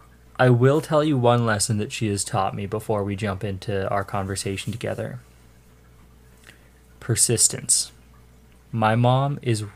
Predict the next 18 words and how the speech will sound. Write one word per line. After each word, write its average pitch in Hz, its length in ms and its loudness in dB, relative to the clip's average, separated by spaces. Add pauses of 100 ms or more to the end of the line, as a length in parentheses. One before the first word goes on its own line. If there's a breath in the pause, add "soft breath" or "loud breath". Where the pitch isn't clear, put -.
ruthlessly 104 1120 -2 (440 soft breath)
persistent. 113 760 -2 (1800 soft breath)
When 123 160 8
she 151 220 2
wants 143 360 4
something, 175 520 -2 (220)
she - 200 -2
will 123 180 2
stop 123 440 4
at 123 140 0
almost 123 460 4
nothing 104 420 0
to 113 160 -2
will 104 400 2
it - 220 -6 (100)
into 107 280 -2
her 98 220 -2
existence. - 760 -6